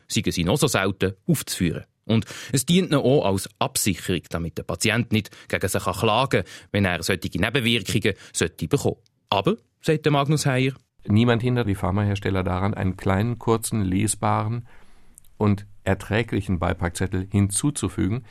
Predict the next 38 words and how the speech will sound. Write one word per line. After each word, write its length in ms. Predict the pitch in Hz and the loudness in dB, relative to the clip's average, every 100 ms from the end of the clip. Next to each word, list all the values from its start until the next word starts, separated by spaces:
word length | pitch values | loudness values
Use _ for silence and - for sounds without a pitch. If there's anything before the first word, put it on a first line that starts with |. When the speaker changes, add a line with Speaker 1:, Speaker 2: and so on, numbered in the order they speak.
| - - | -14 -2
Speaker 2:
damit 220 | 101 101 | 0 2
sie 80 | 95 | 0
den 120 | 92 | 0
großen 280 | 95 95 87 | 0 0 0
gar 80 | |
nicht 100 | 90 | 0
mehr 100 | 85 | -2
lesen 380 | 85 90 82 80 | -2 -2 -4 -4
müssen. 420 | 98 101 - 98 101 - - | 2 2 2 -6 -14 -16 -6
Der 60 | 92 | -2
große 260 | 120 139 | 0 0
ist 100 | 101 | -2
juristisch 400 | - 90 113 - | -2 -2 -2 -4
motiviert, 520 | 113 107 104 101 101 - - - - - - - | -2 -2 0 2 0 -2 -20 -20 -20 -20 -20 -6
der 100 | 98 | -4
kleine, 400 | 90 98 98 127 | -2 2 2 2
den 300 | 110 98 92 | 0 0 0
wenige 340 | 98 127 139 123 | 2 2 2 -2
Pharmafirmen 600 | - 101 104 - 98 92 | 0 0 0 0 0 0
hinzufügen, 640 | 87 - 101 98 92 92 - - - - - 60 - - | -2 -4 -6 -4 -2 -2 -4 -20 -20 -20 -20 -20 -20 -12
wäre 300 | 120 101 101 | 0 2 2
dann 180 | 98 95 | 2 2
wirklich 280 | 95 98 92 | 0 -2 -4
im 100 | 90 | -2
Sinne 200 | 90 87 | -2 -4
der 80 | 87 | -4
Patienten. 560 | 85 - 85 82 92 - - - | -6 -4 -4 -4 -10 -14 -16 -6
Der 80 | 90 | -2
große 480 | 98 131 151 156 151 | 2 2 2 0 0
gefährdet 460 | 110 92 90 90 | -2 0 0 -2
ihre 200 | 90 87 | -4 -2
Gesundheit. 540 | 87 80 78 82 80 - - - - - | -2 -2 -6 -6 -12 -16 -20 -20 -20 -2
Speaker 1:
Ja, 240 | 120 110 - | 0 0 0
aber 240 | 98 104 | -2 0
was 120 | 104 | 0
ist 260 | - 180 - | 0 0 4
mit 200 | 120 - | 2 4
dem 160 | 104 | 0